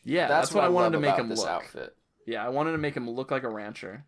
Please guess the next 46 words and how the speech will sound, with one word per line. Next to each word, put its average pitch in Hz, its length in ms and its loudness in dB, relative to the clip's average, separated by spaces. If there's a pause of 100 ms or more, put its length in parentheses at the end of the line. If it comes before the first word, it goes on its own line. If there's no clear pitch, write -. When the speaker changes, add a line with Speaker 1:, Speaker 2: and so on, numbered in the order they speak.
(380)
Speaker 1:
And 135 100 -4
I 127 80 -2
purposely 175 440 0
loved, 135 440 0
I 151 80 4
love 170 340 2
the 247 80 0
way 139 220 0
John 127 400 -8
looks - 440 -10 (420)
without, 127 640 -4 (100)
um, 107 400 -8
without 131 240 -2
a 104 60 -8
jacket 107 400 -10
on 85 160 -12
or 64 100 -10
a - 60 -10
vest - 340 -12
on. - 320 -16
I - 60 -6
really 131 300 -2
like 98 260 -4
it. 64 140 -12 (260)
It - 80 -8
just 143 180 -6
make, 139 140 -2
gives 151 160 0
him 135 80 -2
more 131 240 -2
of, 131 80 -4
like, 123 260 -2 (420)
kind 135 220 -2
of, 127 100 0
like, 131 140 0
a 127 100 2
man 131 460 -4
looking 131 380 -6
to - 80 -6
look 117 240 -6
like 113 120 -4
a 110 60 -8
home 127 340 -6
man, 135 280 -8
you 139 80 -8
know? 135 240 -10